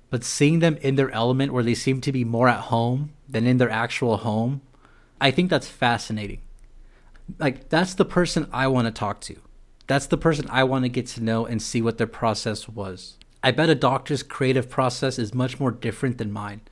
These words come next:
but I, I promise you there are overlapping elements that could be applied to my industry and to my career. So that's what I love, that's what I loved about studio. You, you would see everyone working on the same project concept,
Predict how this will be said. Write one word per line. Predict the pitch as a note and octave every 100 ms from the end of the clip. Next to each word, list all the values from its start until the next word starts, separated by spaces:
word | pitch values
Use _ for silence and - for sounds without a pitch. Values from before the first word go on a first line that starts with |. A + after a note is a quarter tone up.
| - - - -
but | A#2
I, | A#2 G#2+ - -
I | A2+
promise | - - C3+ C3+ C#3 -
you | C3
there | B2+ B2
are | B2 -
overlapping | B2+ C3 B2+ A#2+ A#2+ B2
elements | A2+ A#2+ B2 C3+ -
that | - A2+
could | - A2+
be |
applied | A#2 - A#2 A2
to | -
my | A#2 A2+ A2
industry | G#2+ G#2+ - G#2 - - - -
and | G#2+ G#2+
to | A#2+
my | A2+ A2+
career. | A2 G#2+ G2 - - - - - _
So | - - D3 D#3 - - - -
that's | D#3+ F#3+
what | E3
I |
love, | C#3+ D3 D3
that's | D3+ D3+ -
what | F#3
I | D#3
loved | C3+ C#3 C#3
about | B2 A2
studio. | - - D#3 C3+ G#2+
You, | G#2+ B2 B2
you | C3+ C3
would | B2
see | - D#3 D3+ D3 C#3 - _ -
everyone | C#3 C#3 C#3 A#2 A2
working | C3 B2+ C3+
on | B2
the | A2+
same | - D3 C#3 C3+
project | - C#3+ E3 C3+ A2
concept, | - A#2 A2 - G#2+ -